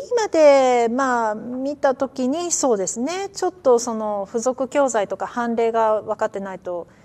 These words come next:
分かってないとっていうか、あの、知らないとちょっと分かんないってなったりとかするものもあるから、あの、例えばうちのクラスだとレシピとか、そういうのはまあ、Bランクのところで、まあ、扱っていますけども、あの、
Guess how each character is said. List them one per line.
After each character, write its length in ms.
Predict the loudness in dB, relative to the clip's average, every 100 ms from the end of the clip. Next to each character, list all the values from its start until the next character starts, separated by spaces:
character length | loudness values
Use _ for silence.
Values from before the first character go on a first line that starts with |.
| _ _ _ -10
分 160 | -4 -2
か 100 | -2
っ 40 |
て 80 | -4
な 100 | -6
い 40 |
と 100 | -8
っ 20 |
て 80 | -8
い 40 | -4
う 20 |
か、 220 | -4 -4 -8 -12
あ 100 | -8
の、 120 | -2
知 160 | 0
ら 120 | 2 0
な 120 | -2
い 80 | -2
と 160 | -6
ち 80 | -6
ょ 40 | -6
っ 20 |
と 80 | -4
分 160 | -2
か 100 | -2
ん 60 | -2
な 80 | -8
い 40 |
っ 20 |
て 100 | -10
な 120 | -10
っ 40 | -8
た 120 | -10
り 80 | -10
と 80 | -10
か 100 | -6
す 140 | -4
る 100 | -2
も 100 | -2
の 80 | -2
も 140 | -4
あ 60 | -6
る 80 | -6
か 160 | -2
ら、 280 | 2 2 0 -10 _ _ -20 -20 _ _ _ _
あ 100 | -6
の、 100 | -4
例 100 | 2 4
え 40 |
ば 100 | 4
う 60 | 2
ち 120 | 2
の 80 | -2
ク 80 | 4
ラ 100 | 4
ス 80 | 6
だ 120 | 4
と 160 | 6
レ 100 | 4
シ 160 | 2 -2
ピ 220 | -2 -2
と 120 | 0
か、 220 | 2 4 4
そ 140 | 0
う 20 |
い 20 |
う 20 | 0
の 40 |
は 60 | -2
ま 100 | -4
あ、 40 |
B 160 | -2 0
ラ 100 | 0
ン 60 |
ク 100 | -4
の 160 | -8 -10
と 120 | -12
こ 400 | -6 -6 -6 -8 -16 -6
ろ 60 | 0
で、 120 | 2
ま 120 | 0
あ、 20 |
扱 240 | -6 -4 -4
っ 40 |
て 120 | -4
い 60 | -8
ま 120 | -6
す 100 | -8
け 120 | -8
ど 100 | -10
も、 320 | -6 -4 -4 -10 -20 _ _ -20 -20 -20 _ -20 -10
あ 140 | -8
の、 420 | -8 -12 -16 -18